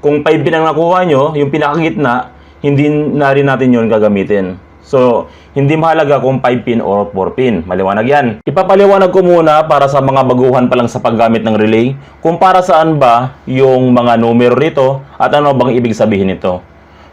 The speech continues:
Okay, sa number eighty-five, ito yung ating trigger ng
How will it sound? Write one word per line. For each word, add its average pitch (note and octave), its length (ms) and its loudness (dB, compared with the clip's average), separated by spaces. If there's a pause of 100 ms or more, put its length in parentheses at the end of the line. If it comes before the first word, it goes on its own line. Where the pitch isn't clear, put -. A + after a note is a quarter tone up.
Okay, E3 240 0
sa F#3 80 2
number G3+ 320 2
eighty-five, F#3 640 2
ito D#3+ 240 0
yung E3+ 240 2
ating C#3+ 640 0 (240)
trigger B2+ 560 2
ng A2 560 0